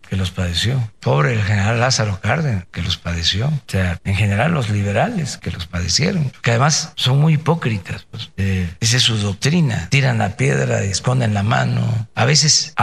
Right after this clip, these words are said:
hasta fingen ser, eh, liberales, cuando en realidad son conservadores. Ayer pidieron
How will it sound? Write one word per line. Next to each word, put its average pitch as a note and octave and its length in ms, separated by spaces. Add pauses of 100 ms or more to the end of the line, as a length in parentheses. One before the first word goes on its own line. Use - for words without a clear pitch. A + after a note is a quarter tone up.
(520)
hasta G2 840
fingen C3+ 600 (160)
ser, C3 320
eh, A2+ 220
liberales, A2 840
cuando G2+ 240
en G2+ 80
realidad G#2 560
son G#2+ 580 (140)
conservadores. G2+ 960
Ayer E3+ 400
pidieron F3+ 680